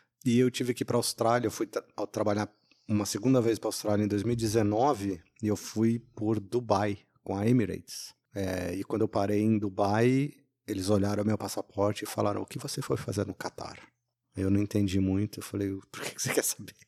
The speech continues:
<laughs> E aí depois a gente fica sabendo, né? O Catar e Dubai e os Emirados Árabes estão em guerra.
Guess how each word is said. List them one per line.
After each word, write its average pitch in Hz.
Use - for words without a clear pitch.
<laughs> -
E 113
aí 107
depois 110
a 110
gente 98
fica -
sabendo, 107
né? 113
O 127
Catar 123
e 131
Dubai 107
e 98
os 90
Emirados 104
Árabes 104
estão 120
em 151
guerra. 113